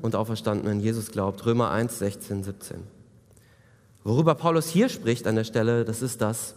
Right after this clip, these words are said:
Belohnungsgericht. Und da wird Gott nicht einfach so zu jedem von uns sagen,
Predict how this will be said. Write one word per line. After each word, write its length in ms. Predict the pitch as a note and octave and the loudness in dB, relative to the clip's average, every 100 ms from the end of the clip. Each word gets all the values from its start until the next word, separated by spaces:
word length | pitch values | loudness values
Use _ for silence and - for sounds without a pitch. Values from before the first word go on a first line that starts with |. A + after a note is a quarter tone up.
| - | -4
Belohnungsgericht. 920 | D3+ G3+ G#2+ G2+ - F2 E2+ - - - - _ - - - - - - _ - - - - - - - - - | 0 2 2 -2 -6 -8 -10 -16 -20 -20 -20 _ -20 -20 -20 -20 -20 -20 _ -20 -20 -20 -20 -20 -20 -20 -20 -2
Und 360 | A#2+ A#2+ - - | 0 0 -2 0
da 80 | C3+ | 2
wird 120 | D3 | 2
Gott 240 | D3+ F3 D3+ | 0 2 2
nicht 240 | D#3+ D#3 | 0 0
einfach 260 | D#3 D#3 C3 | 0 0 -2
so 140 | C#3+ | -4
zu 140 | C#3+ | -2
jedem 280 | B2+ D3+ C#3 | 0 2 2
von 160 | C3+ C3+ | 0 0
uns 200 | C3 C3 | 0 0
sagen, 560 | B2+ C3 B2+ B2+ B2+ | 0 0 0 -2 -4